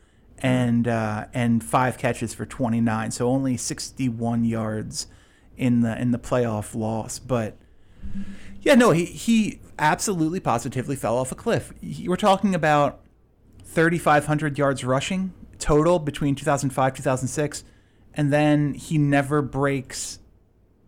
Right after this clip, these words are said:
eight hundred and seventy-five again in a season. Most of them are, like, five fifty-nine, five eighty-one, two oh four, two, two. His final two years,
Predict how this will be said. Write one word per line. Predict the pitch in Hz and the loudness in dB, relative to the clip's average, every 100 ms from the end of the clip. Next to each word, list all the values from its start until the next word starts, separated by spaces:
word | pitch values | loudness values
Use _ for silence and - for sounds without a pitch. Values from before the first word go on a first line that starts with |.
| - 156 | -14 -6
eight | 143 - | -6 -2
hundred | 147 135 139 131 123 | -2 0 -2 -2 0
and | 127 117 | 0 0
seventy-five | 135 120 123 - 120 110 | 0 0 0 0 0 0
again | 113 117 | -2 -2
in | 110 | -2
a | 107 | -4
season. | - 120 107 107 110 127 | -6 -6 -4 -2 0 0
Most | 123 120 123 | 0 -2 -6
of | |
them | 117 113 | -2 -2
are, | 113 | -2
like, | 110 - | -4 -4
five | 110 104 - | -4 -4 -6
fifty-nine, | 113 - 101 104 101 113 | -8 -8 -8 -8 -8 -6
five | 113 117 110 | -4 -4 -4
eighty-one, | 107 107 101 107 104 101 | -4 -4 -4 -4 -6 -4
two | 139 120 | -2 0
oh | 110 | -2
four, | 104 101 101 101 104 113 - _ _ - - | -4 -8 -6 -6 -8 -10 -16 _ _ -12 -2
two, | 160 135 107 | 2 2 2
two. | - 131 | 0 0
His | 120 - | 2 2
final | 160 165 | 0 0
two | - 147 | 0 0
years, | 127 127 113 110 | 2 0 -2 -4